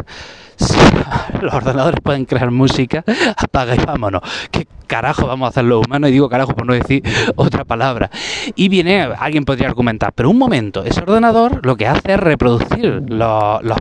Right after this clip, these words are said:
patrones de Bach, combinarlos de manera distinta y crear una composición. O sea, que ese ordenador al final lo que hace es imitar a Bach. Pero la autora responde, sí, ya, pero es que los humanos también creamos, aparte de imitar a otros. O sea, todos los, los humanos, cuando todos los artistas, ya sea escritores,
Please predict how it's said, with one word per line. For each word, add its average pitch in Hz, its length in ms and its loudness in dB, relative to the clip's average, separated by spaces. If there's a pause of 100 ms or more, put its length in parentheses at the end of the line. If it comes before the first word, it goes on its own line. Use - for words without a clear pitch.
patrones 175 500 0
de 208 100 0
Bach, 247 300 0
combinarlos 120 560 0
de 113 80 -2
manera 113 260 0
distinta 220 520 -2
y 143 100 -2
crear 123 200 -2
una 135 160 0
composición. 113 460 -2
O 113 40 0
sea, 120 180 -4 (360)
que - 80 0
ese - 120 0
ordenador 151 360 2
al 156 80 0
final 139 220 0
lo 151 80 2
que 143 60 -4
hace 160 140 -4
es - 260 -6
imitar 135 320 0
a 120 40 -2
Bach. 110 240 -4 (340)
Pero 202 140 2
la 160 40 2
autora 143 260 0
responde, 117 400 -2
sí, 123 220 -2
ya, 131 240 -2 (1040)
pero 117 140 0
es - 60 -4
que 151 80 2
los 139 100 2
humanos 131 220 -2
también 143 460 0 (200)
creamos, 139 480 -2 (100)
aparte 123 380 -4
de 131 160 0
imitar 123 460 -2
a 117 160 -2
otros. 110 640 -4
O - 40 -14
sea, 98 220 -4
todos 143 300 -2
los, 135 380 2
los 123 140 0
humanos, 156 360 0
cuando 113 340 0
todos 139 220 0
los 135 80 0
artistas, 123 400 -2
ya 120 100 0
sea 113 320 0
escritores, 117 580 -4